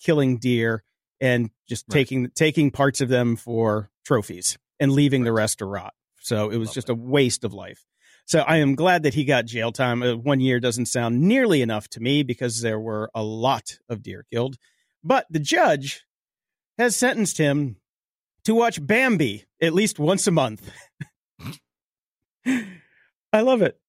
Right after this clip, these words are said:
Speaker 2: Uh, I'm not so sure that's gonna be effective. The only part of the movie he likes is when Bambi's mom gets killed.
Speaker 1: Probably, probably. Spoiler alert! <laughs> Spoiler alert!
Speaker 2: Oh, spoiler alert for a fifty-year-old animated movie. <laughs>
Speaker 1: That's right. That's right. But man, it's like, I just wanna see,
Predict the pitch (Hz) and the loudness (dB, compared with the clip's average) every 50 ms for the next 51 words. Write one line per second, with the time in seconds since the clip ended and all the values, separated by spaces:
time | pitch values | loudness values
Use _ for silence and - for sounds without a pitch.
0 | _ - 175 165 151 139 131 123 117 110 104 98 98 98 98 101 _ 135 127 123 | _ -12 -8 -6 -6 -6 -6 -6 -8 -10 -12 -14 -16 -18 -20 -16 _ -4 -2 0
1 | 117 110 104 - - 107 98 - - 107 95 95 90 - - 101 87 80 82 82 | 2 2 0 0 -2 -4 -2 0 2 2 2 2 0 -2 -4 -4 -2 -2 0 -2
2 | 82 - 87 80 80 - 92 85 80 90 90 92 92 87 - 98 90 87 82 82 | 0 0 0 -2 0 0 -2 -2 0 0 2 2 2 2 2 2 0 0 0 0
3 | 85 87 85 87 78 90 87 80 78 80 80 - - 80 76 82 80 76 80 76 | 0 0 2 2 0 0 0 0 0 -2 -2 -2 -6 -8 -6 -8 -6 -4 -4 -4
4 | 76 76 80 78 - 82 76 73 73 73 73 73 - - 80 80 85 - _ _ | -4 -6 -8 -8 -6 -6 -6 -6 -6 -8 -8 -8 -8 -6 -6 -6 -6 -8 _ _
5 | _ - 165 165 160 151 143 127 131 120 110 113 110 101 107 - _ 147 139 131 | _ 0 2 4 4 4 2 2 2 2 2 2 0 -2 -4 -6 _ 2 2 4
6 | 127 120 127 123 - - - 311 330 311 294 269 233 226 226 226 233 - - - | 4 2 2 0 0 0 2 4 4 4 4 4 2 4 4 2 2 0 -2 -6
7 | - - 294 - - - 285 269 - - 240 185 - 208 190 170 180 196 202 180 | -6 -4 -4 -4 -2 0 0 0 2 2 0 0 2 2 2 2 2 2 0 0
8 | - 160 - _ - - - 131 135 151 151 170 151 139 135 127 123 127 123 - | -4 -8 -10 _ -10 -6 -2 0 2 2 4 4 4 4 4 4 2 2 0 0
9 | 123 107 104 101 - - 123 - - 135 123 117 120 120 113 117 117 117 120 113 | 0 0 0 0 0 -2 -2 -2 -2 -4 -2 0 0 0 0 2 0 2 2 2
10 | 113 117 117 113 113 131 117 104 98 95 101 - _ - 180 196 185 160 294 - | 2 2 0 0 0 -2 -4 -4 -4 -8 -12 -12 _ -8 -6 -4 -2 -2 -2 0
11 | - 185 175 175 156 - 151 147 139 135 131 127 131 - _ - - - 135 135 | 2 0 0 0 0 -2 -2 0 0 2 2 0 0 -2 _ -12 -6 -4 -2 -2
12 | 131 - - 120 120 123 120 120 120 - - 120 131 127 123 127 143 151 143 131 | -2 -4 -6 -4 -2 0 2 2 0 -2 -4 -2 -2 -2 0 0 2 2 2 4
13 | 123 117 117 131 139 139 151 156 151 139 131 - _ _ _ _ _ _ _ _ | 2 0 -2 -4 -6 -8 -4 -2 0 0 0 -2 _ _ _ _ _ _ _ _
14 | _ _ - 202 254 330 220 226 226 185 156 143 - - 156 165 151 139 131 127 | _ _ 0 2 2 2 2 2 2 2 2 0 0 2 2 2 2 2 0 -4